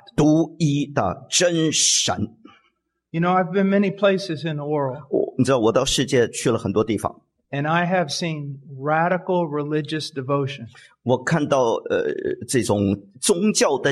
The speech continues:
Speaker 1: 敬虔是何等的，哇，呃，热，火热。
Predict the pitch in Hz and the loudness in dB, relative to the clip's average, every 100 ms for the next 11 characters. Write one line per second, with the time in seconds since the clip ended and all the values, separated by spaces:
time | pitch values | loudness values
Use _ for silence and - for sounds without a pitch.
0 | 139 139 190 127 - 104 113 - - 104 | -2 -2 0 0 0 -2 0 -2 -2 0
1 | 127 151 104 87 104 110 - - _ _ | 2 2 2 2 2 2 -4 -20 _ _
2 | _ _ - - - - - - - 117 | _ _ -14 -6 -6 -4 -10 -6 0 0
3 | - - - 190 175 247 - - 131 123 | 0 -6 -4 0 2 2 2 2 2 4
4 | 120 190 | 4 2